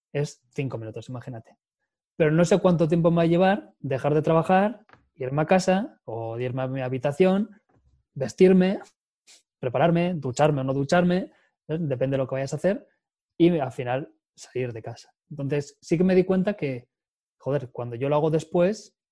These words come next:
preveo que voy a tardar unos veinte minutos entre que apago.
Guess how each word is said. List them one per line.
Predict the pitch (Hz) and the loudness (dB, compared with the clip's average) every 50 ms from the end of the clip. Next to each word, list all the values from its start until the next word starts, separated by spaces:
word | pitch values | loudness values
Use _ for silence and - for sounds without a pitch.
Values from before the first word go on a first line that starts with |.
| _ _ _ _ _ _ _ _ _ _ _ _ | _ _ _ _ _ _ _ _ _ _ _ _
preveo | - 143 135 127 127 156 160 165 170 185 185 | -2 0 0 2 4 4 4 4 4 2 0
que | - 147 | -4 -4
voy | 127 135 | -4 -4
a | 131 127 | -6 -6
tardar | 127 135 139 151 | -6 -4 -4 -2
unos | 156 143 127 | -2 -4 -4
veinte | 131 131 120 120 | -6 -8 -8 -8
minutos | 120 143 190 180 - - - - _ _ _ _ _ _ _ _ _ _ _ - | -4 -4 -4 -4 -6 -10 -18 -20 _ _ _ _ _ _ _ _ _ _ _ -14
entre | 120 117 123 117 | -12 -10 -8 -6
que | - 123 | -6 -4
apago. | 113 151 151 139 117 - - _ | 0 0 0 0 -2 -6 -14 _